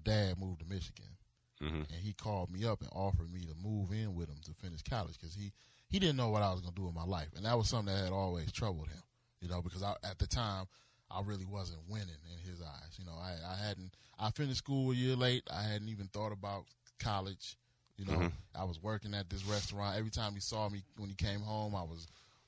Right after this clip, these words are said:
Speaker 1: like, oh, way overweight, you know, just didn't, it just didn't look, it looked grim. And it was grim. My life was completely, like, like, I was really trying to sh-,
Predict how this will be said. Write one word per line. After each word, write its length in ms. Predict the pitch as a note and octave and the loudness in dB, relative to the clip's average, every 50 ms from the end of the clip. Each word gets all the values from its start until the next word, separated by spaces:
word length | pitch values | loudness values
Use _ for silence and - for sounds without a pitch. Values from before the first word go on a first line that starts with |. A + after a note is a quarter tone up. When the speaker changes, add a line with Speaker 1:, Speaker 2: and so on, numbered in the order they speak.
| _ _ | _ _
Speaker 1:
like, 200 | F2 E2+ D#2+ D2+ - | -6 -4 -4 -4 -4
oh, 120 | - G2 G2 | -4 -4 -2
way 340 | F#2 F#2+ G#2+ A2 A2+ A2+ A2 | 0 0 2 2 4 4 4
overweight, 560 | A2 G#2+ G2+ G#2 G#2 G#2 G#2 G2+ G#2 G2+ - - | 4 2 2 2 2 2 2 2 2 0 -2 -6
you 100 | G#2 G#2+ | -6 -4
know, 200 | G2+ G2 F#2+ F#2+ F#2 | -2 -2 -2 -2 -2
just 220 | F#2+ G2 G2 F#2+ | -4 -6 -6 -4
didn't, 320 | G2 A2 G#2 F2+ F#2 F2 E2 | -4 -4 -4 -4 -6 -6 -6
it 140 | G2+ G#2 | -6 -4
just 280 | F#2 A2 G#2+ G2+ - - | -4 -4 -4 -4 -4 -4
didn't 260 | - A#2+ A2 G#2 G2+ G2 | -2 0 0 2 4 4
look, 340 | G2 G2+ G#2+ G2+ F#2 - | 4 6 4 4 2 0
it 100 | - F#2+ | -2 0
looked 380 | F#2+ G#2 A#2+ B2 A2 - F#2 F2+ | 4 6 6 6 6 4 2 2
grim. 320 | F#2 G#2 G#2+ G2+ F#2+ F2 D#2+ - - - - - | 2 2 2 2 0 -2 -4 -8 -16 -8 -2 2
And 100 | B2+ C3 | 4 4
it 40 | |
was 360 | C#3 D#3+ G#3 A#3+ C#4+ C4 F3+ B2+ | 6 6 6 6 6 6 4 2
grim. 260 | A2 A2 G2+ F2+ E2+ | 0 0 -2 0 0
My 140 | F2 G2 A2 | 0 2 4
life 340 | A#2+ B2+ B2+ C3 B2+ A#2 - | 6 6 6 6 6 4 2
was 200 | A2+ G#2+ G2 F#2 - - - - - - - - _ _ _ - - - - | 0 0 -2 -4 -10 -16 -20 -20 -20 -20 -20 -20 _ _ _ -20 -18 0 4
completely, 760 | - A#2+ A2+ - - - C3+ C#3 C#3+ C#3 A2+ A#2+ B2 A#2+ A#2+ | 4 8 8 8 6 6 4 2 0 -2 -2 -2 -2 -2 0
like, 380 | A2+ A2 G#2+ G#2+ G2+ - - - - - - - _ _ _ _ _ - | 2 2 2 2 2 0 0 -2 -2 -2 -4 -8 _ _ _ _ _ 4
like, 140 | A#2 A#2 A2+ | 4 6 8
I 100 | B2+ C#3 | 8 8
was 160 | C#3+ C#3 B2+ | 6 6 6
really 220 | B2 C3+ C#3 B2+ B2+ | 8 8 6 6 6
trying 260 | - C#3 C3 A#2+ A2 | 6 6 6 6 6
to 40 | G#2 | 6
sh-, 140 | - - | 4 2